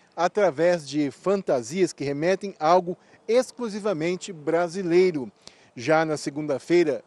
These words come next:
dia doze, o tema é Seja Você Mesmo. A ideia é ser livre e vir como se sentir mais à vontade. E na terça-feira, dia treze,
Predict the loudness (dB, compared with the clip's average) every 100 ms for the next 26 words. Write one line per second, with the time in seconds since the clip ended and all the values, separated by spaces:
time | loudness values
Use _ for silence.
0 | -10 -4 -2 4 6 6 2 2 2 2
1 | -2 _ _ -8 -6 0 0 0 -2 -2
2 | 0 4 6 4 -2 -12 _ -6 -4 2
3 | 4 4 4 -2 -8 -6 -6 -4 -4 -4
4 | -12 _ _ -10 -10 -6 -6 -6 _ _
5 | _ -4 -2 -4 -8 -8 -6 -6 -6 -2
6 | 0 0 -2 -6 -6 -8 -4 0 0 -2
7 | -8 -14 -20 -20 -20 _ -4 0 0 4
8 | 4 4 0 -2 4 4 4 0 -2 -4
9 | -2 2 4 4 0